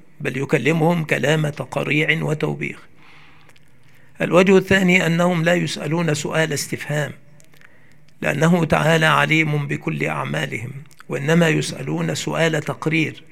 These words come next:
فيقال لهم: "لما فعلتم كذا؟" قال الحسن وقتادة: "لا يسألون عن ذنوبهم لأن الله حفظها عليهم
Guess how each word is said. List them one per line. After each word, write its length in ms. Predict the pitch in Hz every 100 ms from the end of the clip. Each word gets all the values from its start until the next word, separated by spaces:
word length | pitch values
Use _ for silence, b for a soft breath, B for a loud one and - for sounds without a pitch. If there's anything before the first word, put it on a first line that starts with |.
| B B B B
فيقال 520 | - 147 - 165 160 156
لهم: 280 | 160 151 139
"لما 380 | 143 170 175 160
فعلتم 580 | 151 151 165 151 160 139
كذا؟" 300 | 151 135 - -
قال 220 | - 160 151
الحسن 480 | 131 - 170 175
وقتادة: 720 | 143 139 - 147 165 160 151 151
"لا 160 | 151
يسألون 600 | 143 147 - 147 170 170
عن 200 | 147 143
ذنوبهم 680 | 143 147 156 180 175 185 175
لأن 340 | 160 165 190 175
الله 440 | 160 175 175 170
حفظها 540 | - 151 160 175 202
عليهم 500 | 175 160 175 82 120